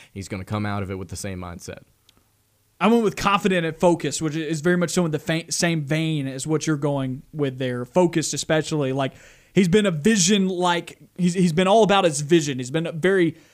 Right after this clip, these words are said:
Speaker 2: tunnel focus, tunnel vision, very focused on his vision for the program, especially in those early weeks with the, with the team and going into the spring.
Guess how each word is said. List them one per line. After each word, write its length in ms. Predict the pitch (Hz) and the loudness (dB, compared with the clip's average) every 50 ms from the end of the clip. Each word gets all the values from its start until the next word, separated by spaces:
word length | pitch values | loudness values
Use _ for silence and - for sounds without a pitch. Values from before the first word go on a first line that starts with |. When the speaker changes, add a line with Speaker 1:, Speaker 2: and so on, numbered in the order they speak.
| _ _ - | _ _ -2
Speaker 2:
tunnel 320 | 170 208 233 240 240 220 | 0 2 2 4 2 0
focus, 460 | 226 - 208 196 190 185 - 190 180 - | 0 0 2 2 2 2 0 -2 -4 0
tunnel 220 | - 208 220 233 190 | 0 2 2 2 4
vision, 400 | 170 196 190 175 190 190 180 165 | 4 4 4 4 2 0 0 2
very 220 | 151 196 196 185 | 4 4 4 2
focused 600 | - - _ 233 214 202 - - 185 160 - - - | 0 0 _ 2 2 4 2 2 0 0 0 -2 -2
on 160 | 170 175 165 | -2 0 0
his 340 | 156 147 165 196 220 214 180 | 2 4 6 6 6 4 2
vision 480 | 175 160 185 180 160 147 165 160 156 147 | 2 2 4 2 4 2 -2 -4 -4 -2
for 140 | - 175 170 | -2 0 0
the 80 | 160 | 0
program, 400 | 156 170 175 165 156 151 156 143 | 0 0 -2 0 0 -2 -2 -4
especially 380 | 139 - - 180 160 - 180 170 | -4 -4 -2 -2 -2 -2 -4 -2
in 40 | 160 | -2
those 180 | 160 156 - | -2 -2 -2
early 300 | - 185 175 175 175 175 | -2 0 2 2 4 4
weeks 320 | 160 160 165 156 151 - 165 | 4 2 2 0 0 -2 -4
with 160 | 160 156 139 | -4 -2 -2
the, 160 | 151 139 - - _ _ _ _ - | -4 -4 -4 -8 _ _ _ _ 2
with 180 | 165 180 170 | 2 2 2
the 80 | 160 160 | 2 0
team 340 | - - 170 170 165 151 151 | -2 -2 0 0 -2 -2 -4
and 100 | 139 131 | -4 -2
going 320 | 151 151 165 170 170 156 | 0 2 2 2 2 0
into 640 | 170 170 170 151 - - 165 165 160 160 151 147 - - _ _ _ - | 0 0 -2 -2 2 4 6 6 6 4 2 0 -4 -12 _ _ _ -6
the 120 | 156 160 | -4 -4
spring. 640 | - - - - 175 170 165 160 156 151 147 156 | -4 -4 -2 0 0 2 2 2 0 0 -2 -4